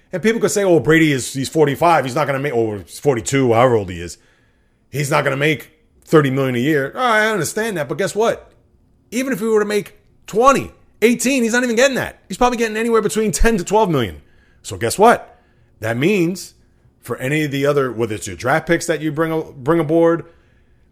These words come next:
whether it's some of the other low-level free agents, yeah, they bring those guys,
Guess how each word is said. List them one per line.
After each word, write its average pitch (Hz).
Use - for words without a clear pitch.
whether 127
it's 110
some 139
of 131
the 120
other 165
low-level 160
free 160
agents, 165
yeah, 190
they 117
bring 185
those 190
guys, 147